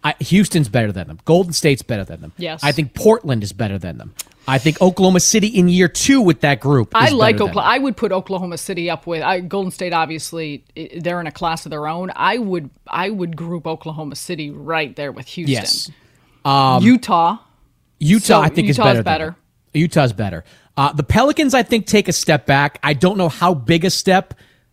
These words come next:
Speaker 1: uh, because Rondo, the dirty little secret about Rondo is that he's not great in the regular season. He's great in the playoffs, but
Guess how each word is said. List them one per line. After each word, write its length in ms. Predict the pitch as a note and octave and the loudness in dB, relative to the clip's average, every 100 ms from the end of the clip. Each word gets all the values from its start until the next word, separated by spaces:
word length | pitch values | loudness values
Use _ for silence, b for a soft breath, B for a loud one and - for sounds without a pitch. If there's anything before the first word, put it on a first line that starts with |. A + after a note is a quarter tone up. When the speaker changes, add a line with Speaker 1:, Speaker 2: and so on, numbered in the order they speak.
| _ | _
Speaker 1:
uh, 300 | B2 A#2+ A#2 | 0 2 0
because 420 | G2 C#3 D#3 C3 | 0 0 2 2
Rondo, 420 | D3 F#3 G#3 F3 | 2 2 4 4
the 120 | D3+ C#3 | 2 2
dirty 240 | F#3+ G#3 | 2 2
little 140 | E3 | 2
secret 260 | D3+ E3 D#3 | 2 2 2
about 180 | C3+ C3+ | 2 2
Rondo 380 | C3 C3 A#2+ A#2+ | 2 2 2 0
is 80 | |
that 160 | G#2+ A#2 | 0 -2
he's 160 | A2 - _ | -4 -8 _
not 240 | C#3+ D3+ C#3+ | 0 0 2
great 240 | C#3 C#3+ | 0 0
in 20 | |
the 80 | A#2+ | 0
regular 300 | A#2+ A2 A2 | -2 -2 -4
season. 380 | - B2+ G#2+ G2 | -4 -2 -2 -6
He's 100 | G2+ | -4
great 140 | F3+ | -2
in 40 | D#3+ | -2
the 60 | |
playoffs, 420 | - E3+ B2 G#2 - | 0 2 2 -2 -6
but 200 | A2+ | -6